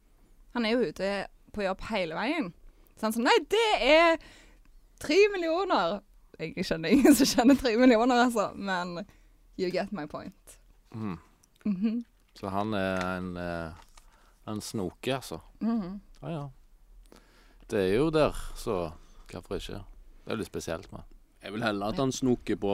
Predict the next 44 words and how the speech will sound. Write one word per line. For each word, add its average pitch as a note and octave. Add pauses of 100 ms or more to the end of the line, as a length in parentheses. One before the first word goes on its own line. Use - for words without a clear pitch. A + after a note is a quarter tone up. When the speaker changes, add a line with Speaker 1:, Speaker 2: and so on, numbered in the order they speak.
(100)
Speaker 3:
skattelistene G#2
eller G2+
enn G2+
i G2
buskene, G2
liksom. E3 (160)
Speaker 1:
<laughs> -
Speaker 3:
Ut B2+
forbi G2+
vinduet G2
mitt. G#2+ (1300)
Speaker 2:
Ja, G#2 (120)
men G2
nå G2
bor F#2+
du G2
ganske F#2
høyt, - (100)
og G2+
jeg F#2+
vet F2+
ikke -
om G#2+
de B2+
klarer F#2+
å -
se G2+ (100)
inn F#2
uansett, F2+ (220)
hvis F#2+
ikke F#2
du F#2
Speaker 3:
Jeg -
har A2
Speaker 2:
står A2+
Speaker 3:
noen A#2
jæklig A2+
lange G#2
venner, F#2+
så G2+ (300)
det G2
går G#2+
an. G#2+ (340)
Speaker 2:
Ja, F2+